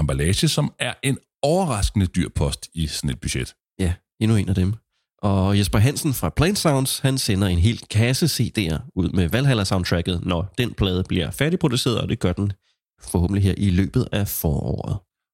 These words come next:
Speaker 1: Og så vil vi også gerne rette en stor samlet tak til alle de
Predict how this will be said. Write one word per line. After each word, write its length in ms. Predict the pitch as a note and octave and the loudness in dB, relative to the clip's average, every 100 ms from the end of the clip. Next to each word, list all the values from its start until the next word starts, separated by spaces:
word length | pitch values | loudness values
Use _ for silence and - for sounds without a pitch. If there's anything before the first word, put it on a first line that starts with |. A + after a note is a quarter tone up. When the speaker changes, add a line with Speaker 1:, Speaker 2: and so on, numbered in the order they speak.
| _ | _
Speaker 1:
Og 60 | - | 0
så 160 | - D#3+ | 2 2
vil 140 | D#3+ | 2
vi 100 | C3+ | 2
også 220 | A2+ - | 2 -2
gerne 260 | A#2+ A2 B2 | -2 -2 0
rette 360 | F#2 F2 G#2 | 0 -2 -2
en 100 | A#2 | -2
stor 340 | G2 - C3+ - | -2 0 -4 -4
samlet 400 | - - E2+ A2 | -6 -2 0 0
tak 280 | - C#2+ - | -2 -6 -6
til 160 | - - - | -8 -8 -6
alle 240 | G2+ A#2 | -2 -2
de 220 | B2+ A#2 | 0 0